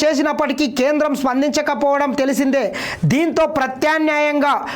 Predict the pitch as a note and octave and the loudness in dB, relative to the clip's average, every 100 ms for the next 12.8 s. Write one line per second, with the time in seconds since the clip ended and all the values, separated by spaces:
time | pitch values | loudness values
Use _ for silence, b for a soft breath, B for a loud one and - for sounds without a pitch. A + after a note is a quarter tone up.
0 | B B3 D#4 E4 D#4+ D#4+ C4+ D#4 D4 G#3 | B 2 2 2 0 0 0 0 0 0
1 | D4+ D#4 D4+ D4 C4 C4+ D#4 D4+ D4 C#4+ | 2 0 0 0 0 0 0 0 0 0
2 | D4+ C#4+ C4+ C#4 C#4+ C#4+ C#4+ C#4 C#4 C4+ | 0 0 0 0 0 0 2 2 2 2
3 | C4+ C4+ C4+ C4 C4 C4+ C4+ B3 B3+ A#3+ | 2 2 2 2 2 0 0 -2 -2 -2
4 | B3+ C4 A#3 - B B B B B B | -2 -2 -2 -6 B B B B B B
5 | - - G#3 A3+ A#3 A#3+ A#3 A#3+ C4+ D4+ | -16 -4 -2 0 0 0 2 2 2 0
6 | D4+ C#4+ D4 C4+ C#4+ C4+ A#3 A#3+ D4+ D#4+ | 0 0 0 0 0 0 0 -2 0 0
7 | F4 F4 A3 D4+ D4 C#4 E4 E4 D#4+ C#4 | 0 0 2 2 2 2 2 0 0 2
8 | D4 D4+ D4 C#4+ C#4 C4+ A#3+ B3 B3+ B3 | 2 2 2 0 0 0 0 0 2 2
9 | A3+ A#3+ A3 A3+ A3+ E3 - - - - | 2 2 2 2 2 -2 -6 -12 -16 -16
10 | - - B B B B B B F3+ A#3 | -16 -16 B B B B B B -2 -2
11 | A#3+ F4 E4+ - D#4+ D#4+ D#4+ B3+ C#4+ B3+ | 0 2 2 2 2 2 0 0 2 2
12 | D#4 C#4+ D4 D#4 D4+ E4+ F4+ | 0 0 2 2 4 2 0